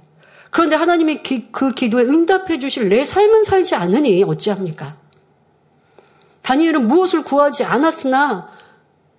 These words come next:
하나님이 기뻐하시는 행함을 이루니 하나님께서 그냥 역사하시는 거예요. 자, 우리도 이렇게 복받는 사람이 됩시다. 첫째로 하나님을 사랑하고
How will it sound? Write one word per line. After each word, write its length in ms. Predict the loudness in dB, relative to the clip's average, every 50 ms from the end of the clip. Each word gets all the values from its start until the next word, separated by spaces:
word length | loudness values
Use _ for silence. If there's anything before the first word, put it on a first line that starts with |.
| _ _ _ _ _
하나님이 380 | 0 2 4 4 4 2 0 -2
기뻐하시는 840 | -4 -6 -4 -2 0 2 2 0 0 0 0 0 2 0 0 -2 -6 -10 _ _ _ _ -4
행함을 440 | -2 0 0 0 -2 -2 -4 -6 -8 -6 -4
이루니 580 | -4 -4 -2 -4 -4 -4 -4 -4 -4 -6 -8 -12 _ _ _ _
하나님께서 760 | 2 2 4 4 4 2 0 0 -6 -4 -2 -2 -2 -2
그냥 380 | -2 0 0 0 2 2 0 0
역사하시는 600 | -2 -4 -4 -4 -6 -6 -6 -6 -8 -10 -10 -10
거예요. 420 | -12 -14 -14 -14 -16 -20 -20 -20 -20 _ _ _ _ _ _ _ _ _ _ _ _ _ _ _ _ _ _ _ _ _ _ _ _ _ _ _ _ _ _ _ _ _
자, 100 | -6 -6
우리도 520 | -4 -2 -2 -2 0 0 -2 -2 -4 -6 -6
이렇게 320 | -6 -4 -4 -4 -6 -10 -6
복받는 480 | -6 -8 -4 0 -2 0 0 -2 -6
사람이 320 | -4 -6 -6 -6 -6 -6 -8
됩시다. 460 | -8 -10 -14 -14 -14 -12 -14 -14 -14 -16 _ _ _ _ _ _ -20 -20 _ _ -20 _ _ _ _
첫째로 400 | -6 -6 -4 -2 0 0 0 0
하나님을 400 | -2 -2 -4 -4 -2 -4 -6 -6
사랑하고 720 | -8 -10 -10 -8 -6 -4 -4 -6 -2 -2 -2 -2 -2 -4